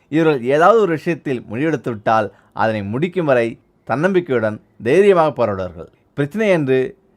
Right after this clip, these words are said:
இவர்களை நம்பி வருவரை சாகும் வரை தன்னிடம் பாதுகாப்பாக வைத்திருப்பது, காப்பாற்றும் குணம் படைத்தவர்கள் இவர்கள். மேசராசினர் எப்போதும் தாம் அமைதியானவர்கள்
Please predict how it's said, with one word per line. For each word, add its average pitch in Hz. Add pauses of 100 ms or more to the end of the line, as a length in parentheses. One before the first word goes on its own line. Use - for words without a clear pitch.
(220)
இவர்களை 117
நம்பி 127
வருவரை 131 (300)
சாகும் 180
வரை 151 (140)
தன்னிடம் 123
பாதுகாப்பாக 151
வைத்திருப்பது, 110 (440)
காப்பாற்றும் 143
குணம் 139
படைத்தவர்கள் 110 (140)
இவர்கள். 92 (420)
மேசராசினர் 143 (200)
எப்போதும் 143 (200)
தாம் 120
அமைதியானவர்கள் 135